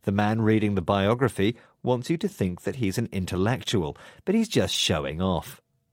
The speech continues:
The student reading the textbook isn't a student at all. She's an English teacher. Publishers know that some people are self-conscious about what they read on public transport, and so they put out different versions of a cover.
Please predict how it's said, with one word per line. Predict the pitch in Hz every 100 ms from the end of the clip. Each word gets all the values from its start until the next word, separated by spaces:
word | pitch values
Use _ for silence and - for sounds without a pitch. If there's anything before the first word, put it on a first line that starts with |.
| _ _ _ _ _ _ _ _ -
The | 110
student | - - 123 165 170
reading | 131 117 107
the | 95
textbook | - 180 170 - 131 131 -
isn't | 160 208 208
a | 180
student | - - 82 92 135
at | 127
all. | 180 170 117 87 - -
She's | - 180 147
an | 143
English | 170 175 165 113
teacher. | - 98 - - 71 - _ _ _ _ _ _ _ _ _ _ _
Publishers | - 190 190 - 123 98
know | 123 143 113
that | 87 -
some | - 160
people | 160 85 80 98
are |
self-conscious | 95 - 120 104 - 147 156 - 90 -
about | 85 90 78
what | 87 85
they | 101 104
read | 85 78
on | 98 117
public | - 76 78 -
transport, | - 113 113 - - 73 - - - - -
and | 139
so | 156 151
they | 170
put | - 127 123
out | 113 - 90
different | 117 131 190 131
versions | 101 151 185 87 73
of | 101
a | 135
cover. | - - 170 101